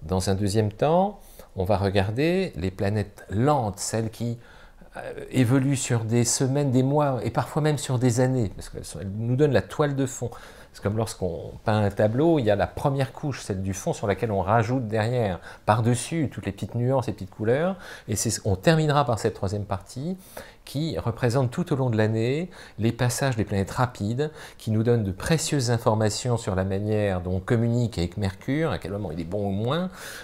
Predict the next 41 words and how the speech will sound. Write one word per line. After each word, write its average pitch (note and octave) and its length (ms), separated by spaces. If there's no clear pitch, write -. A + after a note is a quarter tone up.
euh, - 320
comment A2+ 260
on A#2 200
aime, D3+ 340
et F#2 60
puis - 160
à - 20
quel A#2+ 200
moment A#2 260
on A2+ 60
a F#2 60
plus G2 220
de A#2 100
charme. C3 460
C'est F2+ 540
toujours A#2 260
très A2+ 240
intéressant A2 420
de B2+ 60
savoir A#2 260
à G2+ 60
quel G#2+ 140
moment A2 160
on G2+ 80
a F2 60
plus F#2+ 180
de F#2+ 100
charme, C#3 400
et G2+ 120
on G2 160
est F#2+ 80
plus G2 280
aimé, G#2+ 560
et F#2 40
on F#2+ 140
est F#2 220
apte - 340
à G#2 100
aimer A2 300
en G2 80
retour. C3 600